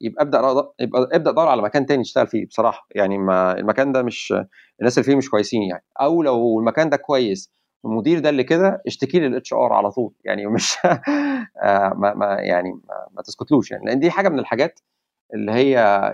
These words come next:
جدية، مش، ما هياش، آه، آه،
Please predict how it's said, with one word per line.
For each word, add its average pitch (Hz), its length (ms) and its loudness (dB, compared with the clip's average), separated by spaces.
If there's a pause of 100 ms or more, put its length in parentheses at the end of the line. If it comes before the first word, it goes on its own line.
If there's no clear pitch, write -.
(400)
جدية، 123 520 2
مش، 92 300 -6
ما 98 80 -2
هياش، 117 500 -2
آه، 90 260 2 (600)
آه، 90 680 2